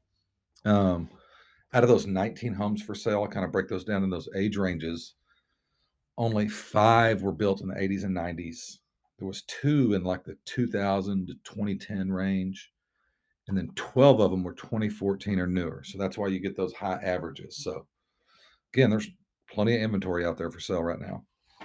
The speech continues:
We've only got four pending as under contracts that are waiting to close. The average price on those is five sixty, two hundred twenty-six dollars a foot,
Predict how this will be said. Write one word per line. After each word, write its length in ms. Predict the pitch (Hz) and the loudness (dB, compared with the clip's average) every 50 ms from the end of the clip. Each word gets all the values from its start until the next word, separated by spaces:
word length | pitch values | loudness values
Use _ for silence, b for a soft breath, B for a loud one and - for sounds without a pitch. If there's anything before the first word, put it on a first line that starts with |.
| - - - | -12 -4 -2
We've 100 | 95 110 | 2 4
only 140 | 131 143 | 4 4
got 180 | 131 131 - - | 4 2 0 0
four 380 | - - - 107 107 107 101 104 | -8 -6 -2 2 2 4 2 2
pending 480 | - - 98 104 98 - - 95 98 | 0 -2 0 0 0 -2 -2 -6 -8
as 100 | 101 - - | -8 -8 -4
under 180 | 110 104 98 98 | 0 0 0 0
contracts 600 | - 104 98 95 90 - 98 90 - - - - | 0 0 0 0 0 0 -2 -2 -2 -4 -8 -8
that 120 | - 90 | -6 -4
are 140 | 85 80 78 | -4 -4 -4
waiting 280 | 85 92 92 92 92 90 | 0 2 2 2 2 0
to 60 | 76 | -4
close. 540 | - - - 95 92 85 80 80 80 - - - _ b b b b b b b b b b b b b b | -8 -6 -2 -2 0 0 -2 -4 -6 -10 -14 -20 _ b b b b b b b b b b b b b b
The 100 | 104 104 110 | -6 0 4
average 240 | 120 104 110 107 - | 4 4 4 2 0
price 200 | - 110 98 104 | -2 -2 -2 0
on 120 | 120 104 | 2 2
those 180 | 95 95 101 98 | 4 4 2 2
is 140 | 95 - - | -2 -8 -8
five 260 | - 98 98 98 - | -4 -4 -4 -4 -4
sixty, 560 | - - 117 107 - - - 131 135 135 - - _ _ _ _ _ _ _ _ _ _ _ _ _ _ _ | -4 -6 -6 -6 -6 -4 -2 -2 -2 -2 -4 -14 _ _ _ _ _ _ _ _ _ _ _ _ _ _ _
two 100 | - 123 | -2 0
hundred 220 | 113 110 104 98 | 2 2 0 0
twenty-six 560 | - 123 117 110 95 - - - 107 - - | 0 -2 -2 -2 -2 -2 -4 -8 -8 -8 -4
dollars 320 | - 117 117 127 123 113 110 | 0 2 4 4 4 4 0
a 60 | 120 | -6
foot, 440 | - _ 123 123 135 139 127 - | -4 _ 4 6 6 6 6 4